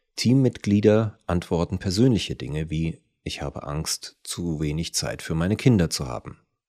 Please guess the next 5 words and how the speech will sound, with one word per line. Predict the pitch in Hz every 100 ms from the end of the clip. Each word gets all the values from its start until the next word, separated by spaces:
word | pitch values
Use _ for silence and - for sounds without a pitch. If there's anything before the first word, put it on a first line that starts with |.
| _ _ - - - - _ _ -
Die | 78
positive | - 147 180 190 127 110 98
Wirkung | 87 92 - 73
der | 71
Übung: | 69 71 135 180